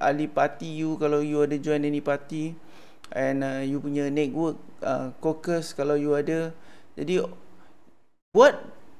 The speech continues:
apa, pengumuman pada mereka semua ni mengatakan you sekarang ni terlibat dalam hartanah dan ada dua benda. Satu, nak beritahu mereka you,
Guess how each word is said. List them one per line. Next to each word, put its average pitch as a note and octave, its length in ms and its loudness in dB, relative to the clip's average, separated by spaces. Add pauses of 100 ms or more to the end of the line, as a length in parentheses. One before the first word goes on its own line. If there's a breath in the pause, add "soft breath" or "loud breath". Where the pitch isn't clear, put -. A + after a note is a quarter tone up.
(140)
apa, D#3 240 4
pengumuman A#3+ 480 6
pada F#3+ 160 6
mereka G3 320 2
semua G3 240 0
ni G3 80 2
mengatakan G3 480 2
you F#3+ 160 -2
sekarang G#3 400 4
ni B3+ 160 2
terlibat F#3+ 480 4
dalam E3 400 6
hartanah E3 560 2
dan G#3 320 0 (340)
ada F3 240 2
dua F3+ 400 0
benda. C3 260 -4
Satu, D3 400 -2
nak F#3 160 0
beritahu F3+ 320 0
mereka F3 400 -2
you, F#3+ 240 -4